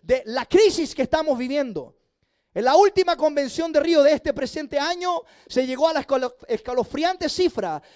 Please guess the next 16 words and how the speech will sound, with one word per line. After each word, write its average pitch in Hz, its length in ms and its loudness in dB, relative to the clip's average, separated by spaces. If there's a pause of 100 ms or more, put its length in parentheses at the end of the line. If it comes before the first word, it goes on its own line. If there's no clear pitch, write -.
(140)
de 233 120 0
que 254 140 -4
nosotros 311 540 0
los 247 100 -2
seres 311 260 -6
humanos 269 380 -6
estamos 277 380 -6
consumiendo 240 680 -8
los 202 140 -4
recursos 240 460 -10
de 214 80 -10
nuestra 262 280 -8
tierra 196 400 -6 (300)
que 220 140 2
deberíamos 233 440 0
consumir 226 680 -6